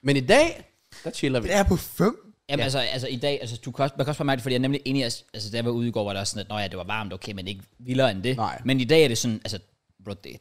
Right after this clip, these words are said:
Speaker 3: det er different.
Speaker 1: Det er
Speaker 3: Altså,
Speaker 1: wild.
Speaker 3: man koger det sekund, du går ud.
Speaker 1: Ja.
Speaker 2: Sådan bliver det hele sommer, eller hele ugen, ikke hele sommeren. Goddammit. Nå,
Speaker 1: Ja.
Speaker 2: hele
Speaker 3: Hele
Speaker 2: ugen.
Speaker 3: sommeren,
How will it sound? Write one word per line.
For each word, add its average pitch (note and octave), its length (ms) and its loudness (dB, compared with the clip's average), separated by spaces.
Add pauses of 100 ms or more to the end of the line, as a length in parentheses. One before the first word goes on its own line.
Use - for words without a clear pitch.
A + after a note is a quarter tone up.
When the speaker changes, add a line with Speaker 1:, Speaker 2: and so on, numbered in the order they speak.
(160)
Speaker 3:
det - 80 -8
er - 40 -8 (100)
different. A#2 600 -2
Speaker 1:
Det C3 200 -2
er - 80 0
Speaker 3:
Altså, G#2+ 320 0
Speaker 1:
wild. A#2 440 4
Speaker 3:
man A2 160 -4
koger C#3+ 600 6
det A#2+ 100 -6
sekund, A#2+ 380 -4
du G#2 80 -8
går G2+ 140 -10
ud. G#2 200 -4 (200)
Speaker 1:
Ja. A#2+ 60 -2
Speaker 2:
Sådan F#3 220 2
bliver F3+ 140 6
det C3+ 100 4
hele G3 180 0
sommer, C3+ 220 0
eller C3 180 4
hele D3+ 400 4
ugen, D3+ 200 0
ikke C#3+ 140 -8
hele C3 160 -4
sommeren. B2 340 -4
Goddammit. B2 340 -10
Nå, C3 80 -8
Speaker 1:
Ja. C3 60 -6
Speaker 2:
hele - 160 -2
Speaker 3:
Hele E3+ 120 6
Speaker 2:
ugen. E3+ 80 4
Speaker 3:
sommeren, A2 180 -4